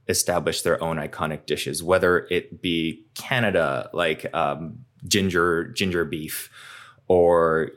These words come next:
you know, um, in Detroit itself, like, like, uh, alm-, almond boneless chicken, uh, South Africa, I think, like, salt and, salt and pepper mushrooms.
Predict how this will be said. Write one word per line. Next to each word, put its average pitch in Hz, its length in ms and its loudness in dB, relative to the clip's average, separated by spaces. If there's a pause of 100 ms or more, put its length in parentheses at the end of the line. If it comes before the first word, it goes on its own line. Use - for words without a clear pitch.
(120)
you 98 140 -2
know, 80 480 -2
um, 78 500 -4
in 92 180 -2
Detroit 90 380 0
itself, 82 580 2
like, 73 360 -2
like, 76 260 -4
uh, 71 220 0
alm-, 92 420 0
almond 87 320 -2
boneless 80 360 -4
chicken, 101 800 -2 (460)
uh, 80 340 2 (680)
South 90 280 0
Africa, 95 380 -2
I 90 140 0
think, 90 180 -4
like, 78 160 -4
salt - 280 -2
and, 87 160 -8 (140)
salt 101 220 2
and 92 100 -8
pepper - 240 -4
mushrooms. 104 680 2